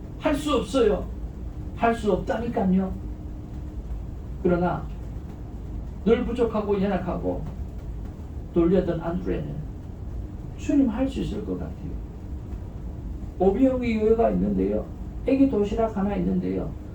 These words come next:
주님이 계시니까 할 수 있지 않나요?" 하나님, 우리가 있지 않습니까? 우리가 가진 것이 오병이어밖에 되지 않지만 우리 안에 예수님이 계시기에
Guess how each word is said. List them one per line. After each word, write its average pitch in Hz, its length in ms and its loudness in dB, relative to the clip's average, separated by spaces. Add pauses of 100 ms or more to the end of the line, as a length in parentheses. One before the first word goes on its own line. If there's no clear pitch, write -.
(280)
주님이 277 400 4
계시니까 190 480 0
할 220 200 -4
수 202 160 -6
있지 196 200 -4
않나요?" - 480 -2 (2750)
하나님, 156 400 2 (920)
우리가 220 320 2
있지 156 240 -4
않습니까? 175 560 -6 (2500)
우리가 233 280 10
가진 214 240 6
것이 190 220 4
오병이어밖에 180 880 4
되지 170 260 0
않지만 180 720 -2 (260)
우리 156 180 0
안에 160 200 2
예수님이 - 520 0
계시기에 - 640 -4